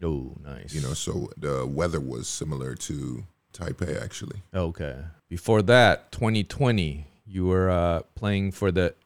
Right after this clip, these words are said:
Speaker 1: Indonesia Patriots. It's the Indonesian men's basketball team,
Speaker 2: Yes,
Speaker 1: national team.
Speaker 2: yes, yes.
Speaker 1: Can you tell us some, uh,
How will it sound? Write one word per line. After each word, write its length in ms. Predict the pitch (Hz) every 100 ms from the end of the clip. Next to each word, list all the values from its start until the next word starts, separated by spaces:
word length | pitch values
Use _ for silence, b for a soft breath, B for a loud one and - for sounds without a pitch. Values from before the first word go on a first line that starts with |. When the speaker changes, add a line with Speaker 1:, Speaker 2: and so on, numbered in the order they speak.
| _
Speaker 1:
Indonesia 1040 | 117 107 104 104 107 101 101 98 90 98 - -
Patriots. 640 | 110 107 - 80 64 -
It's 160 | 80 -
the 100 | 85
Indonesian 560 | 95 92 95 90 90
men's 280 | 90 90 92
basketball 500 | - 90 - - 71
team, 340 | - 65 50 107
Speaker 2:
Yes, 60 | -
Speaker 1:
national 400 | 87 90 85 67 - _ -
team. 100 | 73
Speaker 2:
yes, 240 | 92 - -
yes. 240 | - - -
Speaker 1:
Can 120 | 87
you 40 |
tell 220 | 82 104 92
us 100 | 90
some, 320 | - 98 95
uh, 380 | 95 92 90